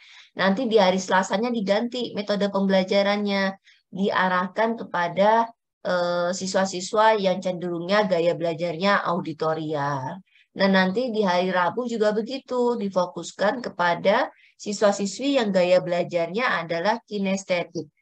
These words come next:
Sehingga anak itu akan memperoleh perlakuan yang sama.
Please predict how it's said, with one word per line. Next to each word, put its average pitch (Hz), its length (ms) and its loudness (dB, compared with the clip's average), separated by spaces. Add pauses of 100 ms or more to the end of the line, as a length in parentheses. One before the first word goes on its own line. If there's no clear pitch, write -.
(200)
Sehingga 190 880 2 (240)
anak 247 400 2
itu 240 320 -4
akan 240 320 0
memperoleh 240 720 -2
perlakuan 254 720 0
yang 240 240 -4
sama. 208 560 -2